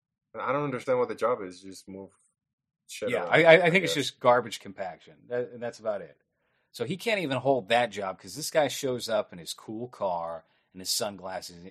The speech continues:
Speaker 2: and he just looks at the boss and it's just like, "I'm gonna sit you down. We're gonna talk for literally twenty-eight seconds, and you're gonna
Speaker 1: Yeah.
Speaker 2: fire that man."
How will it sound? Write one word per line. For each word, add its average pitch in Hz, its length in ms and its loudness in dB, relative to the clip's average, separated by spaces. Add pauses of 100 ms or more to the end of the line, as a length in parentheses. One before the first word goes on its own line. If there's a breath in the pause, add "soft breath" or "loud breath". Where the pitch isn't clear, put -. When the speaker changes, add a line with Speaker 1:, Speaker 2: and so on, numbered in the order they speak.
Speaker 2:
and 113 100 -14
he 104 40 -16
just 117 220 -16
looks 110 180 -10
at 98 80 -16
the 95 60 -18
boss 90 380 -4
and 90 80 -18
it's 80 80 -20
just - 180 -16
like, 87 260 -12 (1000)
"I'm 147 100 -6
gonna 147 120 -6
sit - 300 -4
you 117 120 -12
down. 110 340 -6
We're 107 80 -6
gonna 113 140 -6
talk 117 380 -2
for 107 120 -10
literally 107 500 -10
twenty-eight 117 600 -6
seconds, - 500 -6
and 104 100 -12
you're 120 120 -8
gonna 110 100 -10
Speaker 1:
Yeah. - 20 -16 (360)
Speaker 2:
fire 98 200 -4
that 87 240 -10
man." - 380 -20